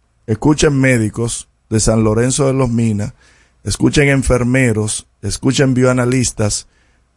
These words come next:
que estaban protestando ayer, ¿eh? Oigan lo que les dice el presidente: "Nadie que esté en su sano juicio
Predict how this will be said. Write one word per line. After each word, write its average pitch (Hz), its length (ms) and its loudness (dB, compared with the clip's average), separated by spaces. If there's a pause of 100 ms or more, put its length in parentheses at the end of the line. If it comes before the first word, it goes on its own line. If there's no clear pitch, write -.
(220)
que 110 260 2
estaban 123 500 0
protestando 131 760 0
ayer, 120 460 -2 (920)
¿eh? 120 200 -2 (480)
Oigan 127 260 2
lo 127 120 0
que 120 100 -2
les 113 200 0
dice 123 260 -2
el 107 60 -4
presidente: 98 680 -8
"Nadie 160 440 2
que 175 100 -4
esté 151 440 -2
en 131 80 -2
su 117 160 -6
sano 139 360 0
juicio 123 540 -2